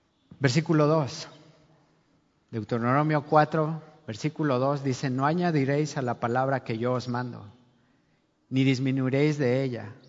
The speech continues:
para que guardéis los mandamientos de Jehová vuestro Dios".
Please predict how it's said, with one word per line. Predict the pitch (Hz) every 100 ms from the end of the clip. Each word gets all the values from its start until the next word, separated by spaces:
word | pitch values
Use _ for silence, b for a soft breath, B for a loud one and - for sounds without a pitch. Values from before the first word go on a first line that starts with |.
| - _ _ _ _ _ _ _
para | 127 127
que | 135
guardéis | 127 131 131 135 160
los | 170 139
mandamientos | 123 123 123 131 139 135 151
de | 135 117
Jehová | 123 113 127
vuestro | 139 135 - 113
Dios". | 113 117 113 -